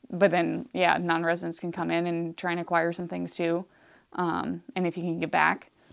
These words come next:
like, to the local community, then that's also great.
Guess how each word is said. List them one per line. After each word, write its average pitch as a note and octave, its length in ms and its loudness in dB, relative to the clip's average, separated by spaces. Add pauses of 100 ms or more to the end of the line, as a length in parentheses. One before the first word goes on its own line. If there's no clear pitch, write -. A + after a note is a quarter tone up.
(140)
like, D#3+ 380 -2 (260)
to E3+ 240 0
the D#3+ 100 0
local E3 280 -2
community, E3+ 600 0 (320)
then E3 460 0 (440)
that's F3 260 -2
also E3 340 -4 (280)
great. E3+ 440 0